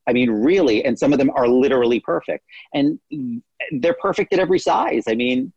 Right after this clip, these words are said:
there's no issue to me. You know what I'm saying? Especially the way they come in, the way they're stylized, the way they look. And the fact that they're nice also really does make things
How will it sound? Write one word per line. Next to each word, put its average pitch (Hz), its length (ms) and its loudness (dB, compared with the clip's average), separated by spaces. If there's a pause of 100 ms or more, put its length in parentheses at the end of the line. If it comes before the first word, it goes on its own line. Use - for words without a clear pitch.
(120)
there's 127 320 0
no 160 300 2
issue 185 380 0
to 123 100 -2
me. 110 320 -2 (420)
You 135 140 0
know 147 80 2
what 156 80 2
I'm 151 80 0
saying? 180 240 -2
Especially 180 380 -2
the 156 80 2
way 156 140 2
they 147 140 0
come 143 300 -2
in, 190 220 -2
the 110 80 0
way 117 120 2
they're 110 140 0
stylized, 127 680 -4
the 110 60 -2
way 104 140 0
they 98 140 -2
look. 113 280 -2 (260)
And 131 220 0
the 123 60 -2
fact 185 340 -4
that 208 160 -2
they're 127 100 0
nice 123 460 -2
also 120 500 -2 (100)
really 113 380 2
does 107 440 -2 (320)
make 107 300 -2 (100)
things 135 420 0